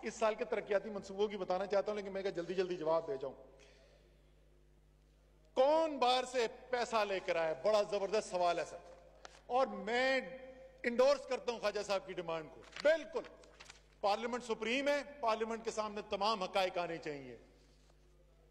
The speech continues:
दो हज़ार चौदह, दो हज़ार पन्द्रह, हम आपको शायद याद हो, दो हज़ार चौदह या पन्द्रह के अंदर डॉलर बॉन्ड किए गए थे। बाबर वान साहब, आपको याद है?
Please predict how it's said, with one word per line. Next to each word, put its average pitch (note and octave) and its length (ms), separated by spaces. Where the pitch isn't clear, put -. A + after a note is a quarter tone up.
दो B3 180
हज़ार G#3+ 680
चौदह, A#3+ 460
दो G#3 240
हज़ार G3+ 220
पन्द्रह, G3 360
हम D#3+ 140
आपको D#3 220
शायद F3 260
याद E3 160
हो, F#3 80
दो E3+ 120
हज़ार G3+ 260
चौदह A3 300
या G#3+ 180
पन्द्रह G#3 360
के G3+ 160
अंदर F3 560
डॉलर B3 300
बॉन्ड A3 340
किए G3+ 160
गए F3 120
थे। E3 80
बाबर G3 240
वान A3+ 180
साहब, A3+ 160
आपको G#3 180
याद F#3+ 260
है? F#3+ 60